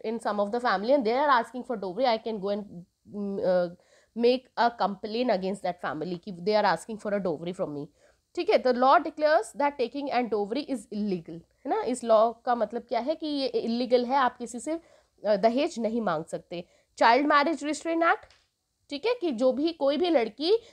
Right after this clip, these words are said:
below the eighteen years है उसकी शादी करना भी एक इलीगल है। अ, इक्वल रिम्यूनरेशन एक्ट,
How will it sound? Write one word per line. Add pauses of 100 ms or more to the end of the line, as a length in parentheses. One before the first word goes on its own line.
(180)
below
the
eighteen
years
है (500)
उसकी
शादी
करना
भी
एक
इलीगल
है। (360)
अ,
इक्वल
रिम्यूनरेशन
एक्ट,